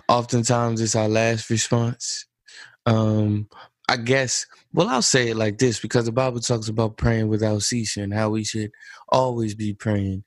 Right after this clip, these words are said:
And of course, I think we look to the hills from whence cometh our help. And we do ask God in passing as we continue to do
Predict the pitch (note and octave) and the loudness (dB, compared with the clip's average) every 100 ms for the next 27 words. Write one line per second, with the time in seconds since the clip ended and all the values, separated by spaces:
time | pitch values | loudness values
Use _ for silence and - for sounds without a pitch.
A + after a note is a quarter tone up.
0 | - - - A#2 A2+ G#2+ - D#3 C#3 A2 | -16 -8 0 2 2 -2 -2 0 0 0
1 | A2+ A2 C3 B2 A#2 A2+ B2+ - B2 A2 | -4 -2 0 2 4 4 2 2 0 2
2 | A#2+ A#2+ A2+ G#2+ - - - - B2 A#2 | 0 2 0 -2 -8 -18 -20 0 0 0
3 | A2 - A#2+ A2 G#2+ G#2+ G#2 A2 A#2 G#2 | -2 -4 -2 -2 -2 -2 0 2 2 -2
4 | _ _ _ - B2 C3+ B2+ C3 A#2+ A2+ | _ _ _ -2 2 2 4 4 2 0
5 | G#2 - A#2 A2 G#2 - B2 B2 G#2+ G#2+ | -2 -2 0 2 0 0 0 0 0 -4
6 | G#2+ A2+ B2 B2 A2 A#2 A#2 A2 G#2 A#2+ | 0 0 2 0 2 2 2 2 2 2
7 | A2+ G#2+ G#2+ G#2+ A2 C3 A#2+ A2+ | 2 0 0 2 4 4 4 0